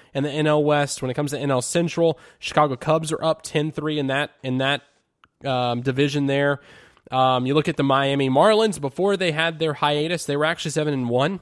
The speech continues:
They were actually playing pretty well. The Braves, though, are nine and five. They're second in the N L East, quote unquote. Um, but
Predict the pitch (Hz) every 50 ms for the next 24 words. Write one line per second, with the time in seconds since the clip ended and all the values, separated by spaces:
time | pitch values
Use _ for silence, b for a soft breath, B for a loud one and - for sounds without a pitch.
0 | _ _ - 135 139 156 170 165 - 151 131 151 147 147 139 - 143 139 135 135
1 | 143 147 147 131 143 147 160 180 202 180 151 143 151 160 160 165 165 170 160 b
2 | b b b b b b b b b b b - 139 135 135 135 131 131 139 151
3 | 170 180 170 160 - - 156 147 143 143 147 147 143 135 131 131 131 127 123 -
4 | - - 170 165 156 - 170 - _ _ _ - 147 147 156 120 156 165 156 139
5 | - 151 151 151 - - - - - - 131 135 135 135 127 - - 135 135 135
6 | 123 - _ _ - - 113 117 113 113 113 113 110 117 120 120 - - 120 117
7 | 117 113 - _